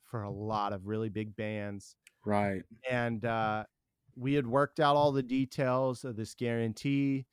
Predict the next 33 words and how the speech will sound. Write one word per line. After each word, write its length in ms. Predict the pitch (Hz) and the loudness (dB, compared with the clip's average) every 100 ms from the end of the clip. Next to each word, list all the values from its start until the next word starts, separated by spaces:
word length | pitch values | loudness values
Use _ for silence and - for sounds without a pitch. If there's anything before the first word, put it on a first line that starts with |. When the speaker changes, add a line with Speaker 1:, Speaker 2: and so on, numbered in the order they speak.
| _ _ _ - | _ _ _ -16
Speaker 1:
It 20 | |
was 140 | 98 | -10
a 60 | 98 | -10
very 680 | 92 95 127 123 123 123 117 | -12 0 4 6 4 4 0
high, 200 | 117 127 143 | -2 -4 -4
it 60 | |
was 120 | 135 - | -4 -2
probably 500 | 160 147 135 123 123 | 0 2 0 -2 0
one 160 | 120 | 0
of 60 | 113 | -2
the 80 | 95 | -4
highest, 840 | 92 107 104 110 107 104 - - - _ _ _ - - _ _ _ 107 | -6 -2 0 0 -2 -6 -14 -20 -20 _ _ _ -20 -20 _ _ _ -6
um, 540 | 101 98 95 90 95 _ _ _ _ _ - | -4 -4 -4 -8 -12 _ _ _ _ _ -6
touring 300 | 127 113 107 | -2 -2 -2
packages 720 | 110 104 104 95 98 92 - _ - | -4 -4 -6 -6 -8 -8 -14 _ -10
I 240 | 95 92 87 - | -6 -6 -8 -6
booked. 320 | 92 82 87 | -6 -6 -10
I 80 | 92 | -8
had 180 | 101 95 | -6 -6
to 60 | |
provide, 720 | - 107 92 95 92 92 92 - _ _ _ _ _ _ _ _ _ _ | -6 -6 -4 -2 -2 -4 -6 -10 _ _ _ _ _ _ _ _ _ _
uh, 460 | 90 87 87 82 80 - | -4 -4 -4 -6 -10 -18
a 60 | 110 - | -20 0
food 280 | 135 131 110 | 4 4 4
buyouts, 840 | 117 113 113 107 107 - - - _ _ _ _ _ - | 4 4 4 2 0 -4 -16 -18 _ _ _ _ _ -14
I 40 | |
think, 260 | 101 110 - | -8 -6 -6
like, 180 | 101 - | -8 -10
six 400 | - - 113 - | -10 -8 -6 -4
hundred 240 | 120 117 | -2 -2
and 140 | 107 - | -4 -6
fifty 280 | 113 - | -6 -6
dollars 680 | 104 101 101 104 101 - - | -2 0 0 0 -2 -6 -18